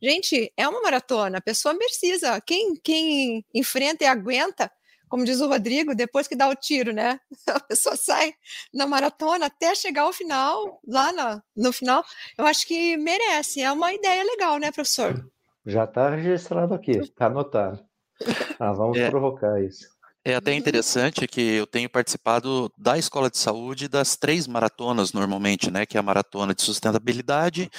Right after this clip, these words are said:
Speaker 3: maratona de saúde e maratona Ecos. São as três maratonas da Escola de Saúde. É, e lá tem pessoas que participam das três e ficam às doze horas participando.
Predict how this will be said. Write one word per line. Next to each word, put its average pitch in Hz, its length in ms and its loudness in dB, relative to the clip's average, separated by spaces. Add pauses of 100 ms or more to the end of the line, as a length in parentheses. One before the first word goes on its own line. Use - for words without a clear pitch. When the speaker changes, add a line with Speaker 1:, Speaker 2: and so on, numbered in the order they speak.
(260)
Speaker 3:
maratona 123 460 -2
de - 80 -6
saúde 131 400 -2
e 147 60 -10
maratona 147 420 0
Ecos. - 560 -2 (340)
São - 220 -2
as 107 140 0
três 110 200 -2
maratonas 113 520 -2
da 120 80 2
Escola 120 240 0
de - 80 -4
Saúde. 120 440 0 (600)
É, 107 840 0 (520)
e 135 120 -2
lá 135 260 2
tem 185 260 -4
pessoas 165 460 0
que - 100 -4
participam - 480 0
das 156 200 0
três 165 260 0
e 208 60 -2
ficam 113 600 0 (520)
às 127 200 2
doze 156 440 -2
horas 117 260 2
participando. - 560 -2